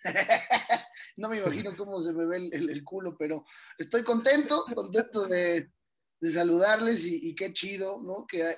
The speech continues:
que, pues, que cada vez podamos ser más voces, eh, de personas con discapacidad, eh, que estamos diciendo algo en, en el internet, ¿no? Ya, lo que sea que, que digamos, pero que estemos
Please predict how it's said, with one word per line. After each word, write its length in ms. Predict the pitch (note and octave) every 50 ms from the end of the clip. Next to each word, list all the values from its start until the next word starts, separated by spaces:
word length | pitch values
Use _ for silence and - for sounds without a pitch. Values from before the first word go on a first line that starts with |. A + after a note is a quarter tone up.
| - -
que, 480 | - E3 D#3+ D#3+ D#3 D#3 D#3 D3+ - - _ _ _ _ _ _ _ _ _ _ _
pues, 120 | - E3 F3+
que 40 | F3
cada 180 | C4 D4+ D4 C#4+
vez 60 | B3 G#3+
podamos 300 | B3+ C4+ C4 C4+ B3 A3
ser 100 | B3 B3
más 260 | B3 B3 B3 A3 F#3
voces, 760 | G3+ A3+ A#3 A3+ - A3 A3+ A3+ A#3+ A#3 - - - - - D#3+ D3
eh, 500 | C#3 C#3+ C#3 C3+ C3+ C3 B2+ B2 A#2+ - _ _ _ _ _ _ _ _ _ _ _ _
de 100 | D3+ C#3+
personas 360 | C#3+ D#3 D3+ E3+ G#3 G3+ E3+
con 160 | D#3 F3 E3
discapacidad, 1000 | D#3+ D3+ C#3 - D#3+ C#3+ D3 E3 D#3 C#3 D#3 E3+ D#3 E3+ F3+ F#3+ G3 G3 F#3 F3+ E3 D3
eh, 100 | E3 D#3
que 120 | C#3 E3 D3+
estamos 440 | - - E3+ F3 F3+ F#3 E3+ D#3+
diciendo 460 | D#3 D#3+ C#3+ C#3+ F3 F3 F3 E3+ E3 E3+
algo 340 | F3 F3+ E3+ E3 D#3+ D3+
en, 300 | C#3+ C3+ C3 B2+ B2 B2+ _ _ _ _ _ _ _ _ _ _ _
en 120 | D3 D3+ D#3
el 80 | D#3 D#3+
internet, 520 | D#3+ D3 D3+ E3+ E3 E3 F3+ F#3+ F#3+ F#3
¿no? 320 | F3+ F3+ F#3+ A#3 C#4 B3 G3+ E3+
Ya, 120 | F3+ D#3+
lo 140 | D#3+ E3+ E3
que 120 | E3 F3+ D#3
sea 180 | F#3+ G#3+ -
que, 240 | - G#3+ G3 E3+ D3
que 100 | E3 D#3+
digamos, 420 | D3+ D3+ D3+ E3+ E3+ F3+ G#3 - -
pero 140 | F3+ D#3+ D3+
que 60 | D3 D3
estemos 520 | - E3+ E3 F3 E3+ D3 C3+ - -